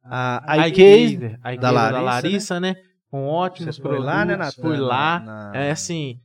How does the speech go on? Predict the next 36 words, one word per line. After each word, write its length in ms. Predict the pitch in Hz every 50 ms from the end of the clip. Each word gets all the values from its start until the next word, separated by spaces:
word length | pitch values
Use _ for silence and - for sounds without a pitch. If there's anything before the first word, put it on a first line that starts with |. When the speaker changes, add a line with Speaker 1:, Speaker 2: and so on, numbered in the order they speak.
| _ _
Speaker 2:
diferenciado. 640 | _ - 156 156 165 165 - 139 139 139 151 156 160
E 40 |
eles 120 | 170 165 -
tão 120 | - 190
com 100 | 180 196
uma 60 | 196
Speaker 1:
É. 20 | 190
Speaker 2:
novidade 580 | 196 196 190 202 185 151 147 160 175 175 175
lá, 240 | 175 160 147 143 143
né? 180 | 143 143 143 147 - _ _ _ -
Eles 120 | 117 120
tão 100 | 123 139
com 80 | 135 139
umas 160 | 156 156 156 -
caixinhas 420 | - 151 151 - - 156 156 143
novas 300 | 135 135 139 139 135 135
da, 340 | 127 131 127 123 117 107 85
da 200 | 104 113 113 113
J 240 | 117 131 123 123 123
B 140 | 120 120 113
L 240 | 113 117 117 117 117
lá, 160 | 120 127 131
muito 280 | 135 135 151 156 151 _ _
top. 320 | - 123 113 104 - _ _ _ _ _ _ _
Confere 440 | - 113 117 117 - 135 139 139
lá, 140 | 123 131 139
produto 480 | 143 139 131 131 123 127 139 135 - _ _
top. 320 | - 117 127 139 147 143 -
Eu 60 | 123
até 120 | 123 156
postei 380 | 151 151 180 175 156 - 160 156
nos 160 | 156 156 143
stories 540 | 147 135 - - - 123 131 147 156 156 156
e 40 | 151
fala 320 | - - 151 147 160 160
que 280 | 160 - 185 190 180